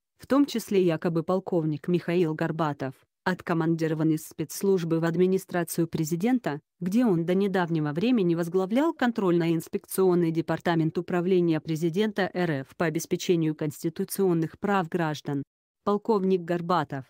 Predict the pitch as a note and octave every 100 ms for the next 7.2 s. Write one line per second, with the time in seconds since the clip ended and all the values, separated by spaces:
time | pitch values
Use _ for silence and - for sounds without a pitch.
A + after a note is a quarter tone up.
0 | _ _ - D#3+ G3+ F#3+ F3+ - E3+ -
1 | - F3+ D#3+ F3+ E3 E3 E3 G#3+ C4+ -
2 | _ _ - F#3+ A3+ G#3 G3 F#3 F#3 F3
3 | E3+ G3 F#3 F#3+ F#3+ F3+ E3+ D#3+ - -
4 | G3 D#3+ - F#3+ A#3 A3+ G3+ E3+ F3 G3
5 | C4+ A#3+ F#3 F3 F3+ - F3+ E3+ F#3 F3+
6 | E3 E3 F3 - A3+ A3 F#3+ - - -
7 | D3+ C#3+